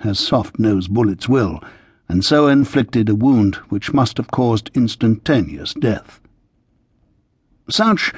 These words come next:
were the circumstances of the Park Lane mystery, which were further complicated by entire absence of motive, since, as I have said,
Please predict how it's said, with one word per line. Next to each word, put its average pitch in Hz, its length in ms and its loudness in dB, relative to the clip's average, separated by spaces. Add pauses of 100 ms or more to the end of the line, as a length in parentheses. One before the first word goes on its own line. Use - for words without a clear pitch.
(120)
were 147 180 4
the 139 140 2
circumstances 101 1000 0 (260)
of 120 160 0
the 123 100 -2
Park 117 420 0
Lane 92 380 0
mystery, - 480 -4 (360)
which - 220 -6
were 101 120 0
further 110 360 0
complicated 104 800 0
by 151 180 2
entire 175 640 2
absence 135 520 -2
of 165 180 -2
motive, 196 460 0 (420)
since, 127 380 0
as 123 200 2
I 107 140 2
have 104 120 -2
said, 135 320 2